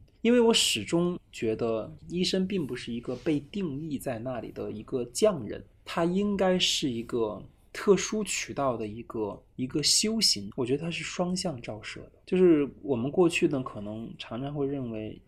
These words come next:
医学呢，它就应该是一种我奉献、我牺牲，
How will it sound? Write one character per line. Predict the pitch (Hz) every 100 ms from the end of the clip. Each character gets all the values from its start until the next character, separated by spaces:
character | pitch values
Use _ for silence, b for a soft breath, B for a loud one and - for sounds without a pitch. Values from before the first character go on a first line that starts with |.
| -
医 | - 139
学 | - 113
呢， | 107 113 113 131
它 | -
就 | - 156 127
应 | 151 156
该 | 151 147
是 | - 123
一 | 117
种 | - 101 - - b b b -
我 | - 110
奉 | - 214
献、 | 190 202 143 104 - -
我 | 107 101
牺 | - 185
牲， | - 180 170